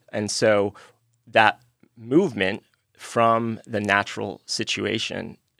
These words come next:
to a, a philo-, philosophically insightful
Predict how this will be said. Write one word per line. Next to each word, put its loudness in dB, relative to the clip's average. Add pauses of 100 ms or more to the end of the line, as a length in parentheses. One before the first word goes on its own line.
to -4 (400)
a, -6 (320)
a -2
philo-, -2 (100)
philosophically -6 (400)
insightful -2